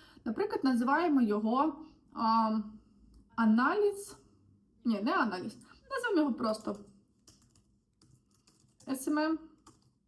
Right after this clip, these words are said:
Helper. А, тому що я буду показувати на прикладі бота, який, е, буде збирати інформацію від тебе як від S M M-спеціаліста,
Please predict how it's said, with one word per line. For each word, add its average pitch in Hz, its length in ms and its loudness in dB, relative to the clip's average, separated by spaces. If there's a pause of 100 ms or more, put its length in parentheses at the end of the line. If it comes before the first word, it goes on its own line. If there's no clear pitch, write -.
(320)
Helper. - 280 -10 (1400)
А, 247 260 4
тому 320 240 0
що 349 120 -2
я 294 60 2
буду 311 140 2
показувати 285 460 0
на 247 100 2
прикладі 285 520 2
бота, 220 760 0 (120)
який, 233 640 0
е, 233 640 0
буде 247 480 0
збирати 262 400 0
інформацію 254 760 0
від 233 160 -4
тебе 277 220 0
як 240 160 -2
від 240 180 -8
S 220 100 -6
M 247 180 2
M-спеціаліста, 285 880 -2